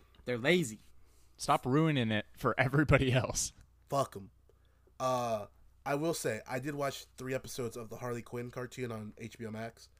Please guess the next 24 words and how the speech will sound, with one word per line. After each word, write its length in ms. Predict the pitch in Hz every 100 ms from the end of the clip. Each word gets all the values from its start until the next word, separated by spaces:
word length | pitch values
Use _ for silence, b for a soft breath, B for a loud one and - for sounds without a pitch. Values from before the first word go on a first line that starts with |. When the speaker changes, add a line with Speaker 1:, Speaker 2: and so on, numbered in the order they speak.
| 285
Speaker 1:
Oh, 840 | 339 415 415 247 143 120 110 104
how 120 | 127 156
is 80 |
Speaker 3:
That's 200 | 202 - -
Speaker 1:
that? 40 |
Speaker 3:
good. 260 | 285 480 269 -
I 120 | 160
like 260 | 185 226
Speaker 1:
Okay. 80 | 131
Speaker 3:
it. 40 | 127
It's 100 | -
adult 400 | 139 147 156 -
com-, 300 | 151 143 143
it's 100 | 135
adult 260 | 131 147 151
cartoon. 420 | 156 - 147 143
It's 100 | -
like 80 | 123
Rick 180 | 131 127
and 80 | 127
Morty 160 | 135
kind 180 | 131 131
of 60 | 127
shit. 240 | 139 135